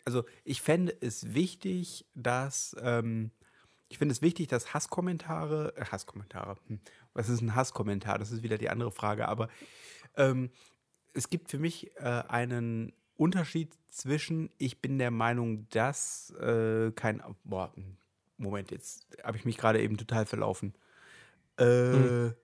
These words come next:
Speaker 1: <laughs> ja, Faschismus, Faschismus ist meiner Meinung nach keine Meinung. Ja.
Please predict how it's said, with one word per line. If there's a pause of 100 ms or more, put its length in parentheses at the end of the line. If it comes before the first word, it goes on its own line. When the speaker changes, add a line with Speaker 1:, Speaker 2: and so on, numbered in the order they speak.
(120)
Speaker 1:
<laughs>
ja, (160)
Faschismus, (160)
Faschismus
ist
meiner
Meinung
nach
keine
Meinung. (3000)
Ja.